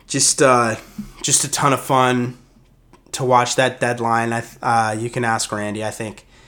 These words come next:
I refreshed my Twitter feed probably every, like, two, three minutes for, like, three days, <laughs> waiting for moves, waiting to see if the Yankees ultimately could land to-, uh, Soto.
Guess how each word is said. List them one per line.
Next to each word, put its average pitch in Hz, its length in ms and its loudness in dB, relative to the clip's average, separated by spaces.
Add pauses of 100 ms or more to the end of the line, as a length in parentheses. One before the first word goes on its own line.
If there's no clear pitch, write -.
(680)
I 120 100 0
refreshed 120 760 0
my 113 140 -2
Twitter 113 520 -2 (500)
feed 123 540 -2 (760)
probably 135 560 2
every, 131 200 4
like, 127 220 2
two, 139 200 0
three 135 240 0
minutes 123 360 2
for, 135 120 0
like, 117 200 -2
three 120 300 -4
days, 123 600 0 (180)
<laughs> - 180 -4
waiting 139 440 6
for 131 140 0
moves, 127 520 4
waiting 123 400 2 (840)
to 156 100 4
see 147 260 6
if 135 80 0
the 135 100 0
Yankees 127 920 2 (280)
ultimately 139 640 4
could 131 300 -2
land 123 400 2
to-, 139 80 0
uh, 113 480 -2
Soto. 123 640 4